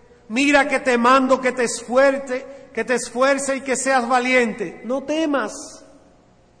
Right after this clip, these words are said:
No temas ni desmaye, porque Jehová tu Dios está contigo a donde quiera que vayas".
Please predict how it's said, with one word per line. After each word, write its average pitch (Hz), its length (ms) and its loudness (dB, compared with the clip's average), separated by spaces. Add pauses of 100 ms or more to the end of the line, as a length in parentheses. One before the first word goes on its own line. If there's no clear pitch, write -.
(2250)
No 233 220 0
temas 277 280 4
ni 277 120 0
desmaye, 262 680 2
porque 254 460 -4
Jehová 247 420 2
tu 262 120 -2
Dios 247 420 2
está 240 340 -2
contigo 240 1000 -4
a 214 100 0
donde 214 220 0
quiera 226 260 -2
que 233 100 0
vayas". - 840 -6